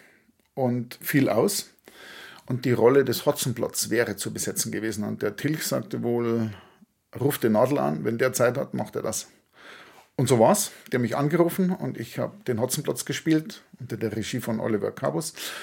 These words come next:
Und somit bin ich hier gelandet und war immer wieder Gast. Dann im Jahr drauf im Sams, wie du vorhin schon erzähltest, und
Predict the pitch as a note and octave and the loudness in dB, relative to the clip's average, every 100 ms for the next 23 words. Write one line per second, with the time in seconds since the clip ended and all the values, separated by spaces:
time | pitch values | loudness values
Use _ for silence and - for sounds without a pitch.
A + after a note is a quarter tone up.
0 | - - - - _ _ _ _ _ - | -14 -16 -20 -20 _ _ _ _ _ 2
1 | D3+ A#2+ C3+ C#3+ - D3 D3+ - - G2+ | 4 6 4 2 2 4 4 -2 -8 -8
2 | - D3+ C3+ E3 F#3+ B2 G2 - - - | 4 6 8 8 8 6 2 -4 -10 -10
3 | - A2+ B2 C#3 D3 B2+ C3+ B2+ G2 A2+ | -4 2 4 4 4 4 6 6 6 4
4 | - - - - - - _ _ _ _ | 4 2 0 -8 -12 -20 _ _ _ _
5 | G#2+ G2+ G#2 A2 A2 G#2 G#2+ G#2+ B2 G#2 | -4 -2 -4 0 4 4 4 4 6 4
6 | F#2+ A#2 D3 D3+ - - A#2 B2+ B2 B2+ | 4 4 4 0 -2 -6 -10 -6 -6 -8
7 | - - - A#2 - B2+ B2 B2 A#2+ A2 | -12 -16 -8 -8 -2 -2 0 2 0 2
8 | C3+ C3+ C#3 - - A#2+ A#2 A2 - | 0 0 -2 -2 0 2 2 0 -4